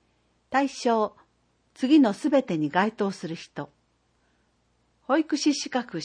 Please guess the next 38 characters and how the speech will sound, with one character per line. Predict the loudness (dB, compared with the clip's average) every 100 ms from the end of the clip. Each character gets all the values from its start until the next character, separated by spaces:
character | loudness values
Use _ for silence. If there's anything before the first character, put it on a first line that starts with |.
| -4
得 | -4 -2
見 | -4 -4
込 | -4
み。 | -6 -10 _ _ _ _ _ _ _ _ _ _ _ _
保 | 0 0
育 | 2 0
士 | 0 0
養 | 2 2
成 | 4 4
機 | 2 -4
関 | -2 0 -2
を |
来 | 0 2 4
年 | 2 0
三 | 0 0 2
月 | 0 -2
卒 | -10 -10 -6 -2
業 | 0 0
見 | -4
込 | -6 -8
み。 | -8 -16 _ _ _ _ _ _ _ _ _ _ -12
市 | 2 2
内 | 4 0
の | -4 -6 -8
私 | -6 -6 -6 -8 -6
立 | -8 -10 -6
保 | -4
育 | -4 -4
園 | -4 -4
な | -6
ど | -8
に | -8 -10 -14 _
就 | -8 -6
職 | -2 -4 -2
が | -2 -2
内 | -4 -6
定 | -8 -10
し、 | -10 -14 -14